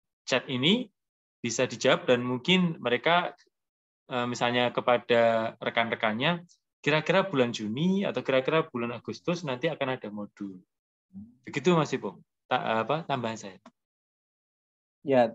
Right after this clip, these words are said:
Speaker 2: tentu saja pasti akan ada deadline ya. Tapi mungkin nanti per-, eh, kita akan bicarakan di tim juga, karena masih ada kelengkapan soal praktek baik yang akan kami lampirkan. Jadi praktek baik ini apakah nanti bisa secepatnya? Dan nanti,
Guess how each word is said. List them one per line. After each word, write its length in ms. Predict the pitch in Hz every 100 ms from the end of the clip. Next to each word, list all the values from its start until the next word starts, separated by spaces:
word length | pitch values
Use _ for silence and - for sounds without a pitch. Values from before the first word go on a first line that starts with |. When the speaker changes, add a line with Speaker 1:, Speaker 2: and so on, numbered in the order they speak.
| -
Speaker 2:
tentu 240 | - 139 139
saja 480 | 156 147 185 175 -
pasti 240 | 151 147 185
akan 400 | 156 147 139 120
ada 80 | 107
deadline 320 | 107 107 127 92
ya. 140 | 82 _ _ _
Tapi 240 | - 113 135
mungkin 320 | 139 143 147
nanti 240 | 135 151
per-, 560 | - _ _ 151 135 -
eh, 400 | 123 120 120 120 120
kita 160 | 135
akan 160 | 135 135
bicarakan 420 | 123 127 117 127 120
di 80 | 113
tim 240 | 127 127
juga, 400 | 139 131 110 - _ _
karena 240 | 123 151 156
masih 320 | 147 139 147
ada 160 | 131 131
kelengkapan 640 | 135 135 135 160 151 151
soal 400 | 156 147 147 147
praktek 320 | 151 - 156
baik 400 | - 120 123 _
yang 240 | 127 123 127
akan 240 | 131 131
kami 240 | 135 139
lampirkan. 480 | 135 135 139 139 82 - _ _ _ _ _ _
Jadi 160 | - 131
praktek 320 | 135 123 135
baik 240 | 127 113 135
ini 160 | 170
apakah 320 | 151 139 139
nanti 400 | 135 135 139 156 - - _ _ _ _ -
bisa 160 | 123
secepatnya? 640 | 135 - 135 135 - 90 - _ _ _
Dan 160 | 127 139
nanti, 320 | 131 151 175